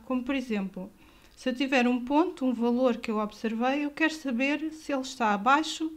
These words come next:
ou acima da média. Tenho que calcular a média, lá está, mas depois quero saber qual é que é a posição relativa daquele ponto em relação à média.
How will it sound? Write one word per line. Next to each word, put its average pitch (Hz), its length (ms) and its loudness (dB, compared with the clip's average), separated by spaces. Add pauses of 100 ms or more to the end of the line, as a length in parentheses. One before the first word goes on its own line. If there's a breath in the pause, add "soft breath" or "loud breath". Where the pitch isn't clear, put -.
(160)
ou 247 80 0
acima 277 420 0
da 240 120 0
média. 185 420 -2 (300 soft breath)
Tenho 214 180 0
que 214 60 -4
calcular 226 360 0
a 240 60 2
média, 311 380 2
lá 269 140 2
está, 294 300 -2 (540 loud breath)
mas 285 160 2
depois 262 300 -2
quero 285 180 2
saber 302 580 0
qual 277 200 0
é 285 40 2
que 277 120 -4
é 294 40 0
a 269 40 -2
posição 262 440 -2
relativa 233 600 0
daquele 240 340 0
ponto 285 560 0
em 269 100 -2
relação 294 380 -2
à 302 100 4
média. 233 460 0